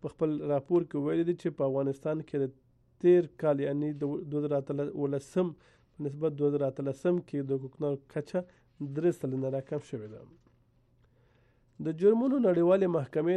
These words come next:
د افغانستان د تاوتریخوالي په ترڅ کې د جنګي جرمونو او بشر ضد جنایاتو په هکله د پلټنو د پیل کولو لپاره غوښتنه رد کړې ده. دغه غوښتنه چې په دوه زره ولسم کال کې د دې محکمې د مدافع وکیل لخوا مطرح شوې وه، همدا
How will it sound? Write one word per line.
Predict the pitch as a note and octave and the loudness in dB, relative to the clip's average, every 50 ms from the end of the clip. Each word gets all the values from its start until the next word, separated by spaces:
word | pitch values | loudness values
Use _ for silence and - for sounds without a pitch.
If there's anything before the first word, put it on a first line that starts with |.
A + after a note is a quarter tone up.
| F3+ E3+ | 0 0
د | D#3 D3 | 0 2
افغانستان | C#3+ C#3+ C#3+ C#3 - - - D#3+ E3 D#3+ | 2 0 0 -2 -4 -6 -4 -4 -4 -4
د | D#3 C#3+ - | -6 -4 -4
تاوتریخوالي | C#3+ C#3 C#3 - C#3 C3+ - D3+ D#3 D#3 D#3+ D3 | -4 -4 -4 -6 -8 -6 -4 -4 -4 -4 -4 -6
په | D#3 C3 - | -8 -4 -2
ترڅ | D3+ D3+ D3 - - | -2 -2 -4 -4 -8
کې | - E3+ D3+ | -8 -6 -6
د | D3+ C#3 C3+ C#3 | -6 -8 -6 -6
جنګي | C#3 C#3 C#3 C#3+ D#3+ D3+ | -6 -4 -4 -6 -8 -6
جرمونو | D#3 C#3+ C#3 C#3 D3+ E3 E3 D#3 | -4 -2 -2 -2 -2 -2 -2 -2
او | C#3 C#3 | -2 -4
بشر | C3+ C3+ - D3+ C#3+ C#3 C3+ | -6 -6 -6 -6 -6 -4 -4
ضد | D#3 D#3 C#3+ C#3+ | -6 -4 -2 -2
جنایاتو | C#3+ C3+ C3 B2+ C3 C#3+ D3+ D#3 D3+ F3 D3+ - C#3 | -2 0 -2 -2 0 -2 -2 -2 -4 -8 -10 -10 -10
په | A#2+ - | -6 -6
هکله | C#3+ D3 - - F3+ F#3 F3+ F#3 - _ _ _ _ _ - | -6 -6 -2 0 0 0 0 -2 -8 _ _ _ _ _ -8
د | D3 C#3+ - | -6 -2 -2
پلټنو | D3 C#3 C3+ - D#3+ E3 D#3+ | -2 -2 -2 -2 -4 -4 -2
د | D3+ C#3+ - | -4 -4 -4
پیل | - D3+ D3 C#3 C#3 | -4 -4 -4 -4 -4
کولو | D3 D3 D3+ D#3+ | -4 -4 -4 -4
لپاره | D3 - E3+ E3 E3+ E3 D3+ C#3 C#3 | -4 -4 -4 -2 -2 -2 -4 -6 -8
غوښتنه | C3 - - D3 C#3+ C#3 C3+ C#3 | -14 -10 -8 -4 -4 -2 -2 -4
رد | C3+ - - | -6 -8 -10
کړې | C3 A2+ G#2 G#2+ A2+ | -10 -10 -10 -12 -16
ده. | A2+ - _ _ _ _ _ _ _ C3+ C3 | -18 -18 _ _ _ _ _ _ _ -4 -2
دغه | C#3 C#3 C#3+ | 0 0 0
غوښتنه | C#3 - - E3+ E3+ E3+ - | -2 -2 -4 -4 -4 -4 -4
چې | - E3 D3 D3 | -6 -8 -6 -6
په | D3 C#3+ C#3+ | -6 -4 -4
دوه | C#3+ C#3+ | -4 -4
زره | C#3 C#3+ C#3+ | -2 -2 -4
ولسم | C#3 - - E3+ E3+ - - | -2 -2 -4 -4 -4 -2 -2
کال | D#3 D#3 D3+ - | -2 -4 -4 -4
کې | - D#3+ D3 | -6 -6 -6
د | C#3 C#3 C#3+ | -6 -4 -4
دې | C#3+ C#3 C#3 | -2 0 0
محکمې | C3+ C3 A#2+ - - - - - _ - C3 B2+ C3 C#3+ D3+ D#3+ E3 D#3 D3 | -2 -2 -4 -8 -14 -20 -20 -20 _ -8 -6 -4 -2 -2 -2 -4 -4 -6 -8
د | C#3 - D3 C#3 | -10 -6 -6 -6
مدافع | C3+ C3 C3+ C3+ C3 - D3+ D3 C#3+ | -4 -4 -4 -4 -4 -4 -4 -2 -2
وکیل | C3+ B2+ - - - E3 E3 D3+ C#3 - - _ _ _ _ _ - D3 C#3+ | -2 -4 -6 -6 -4 -4 -4 -4 -6 -10 -14 _ _ _ _ _ -8 -6 -6
لخوا | C#3+ C3+ - D3+ D3 C#3 C3+ C3 | -6 -4 -2 -2 -2 0 -2 -4
مطرح | B2+ - C#3 C3 B2 - - | -4 -6 -6 -8 -8 -6 -2
شوې | - D3 D3+ D#3 E3 | -2 0 0 2 2
وه، | F3 G3+ G3 F3+ - - _ _ _ _ _ _ | 2 0 0 -4 -8 -16 _ _ _ _ _ _
همدا | - C#3 C#3+ C#3 D3 D3 D3 | -6 -4 -2 2 2 2 2